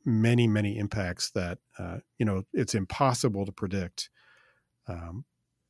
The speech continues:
but what the hell, I'll predict, try to predict a few anyway. Uh, and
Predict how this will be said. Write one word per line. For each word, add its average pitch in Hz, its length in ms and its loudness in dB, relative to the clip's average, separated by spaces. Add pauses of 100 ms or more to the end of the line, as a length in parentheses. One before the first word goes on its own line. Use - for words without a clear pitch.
(120)
but 123 80 4
what 110 200 2
the 104 80 4
hell, 92 240 2
I'll 82 80 -6
predict, 92 380 0 (160)
try 104 160 2
to 90 80 -2
predict 90 320 -4
a - 20 -10
few 85 240 -6
anyway. 87 460 -10 (500)
Uh, 87 240 -6 (160)
and 95 480 2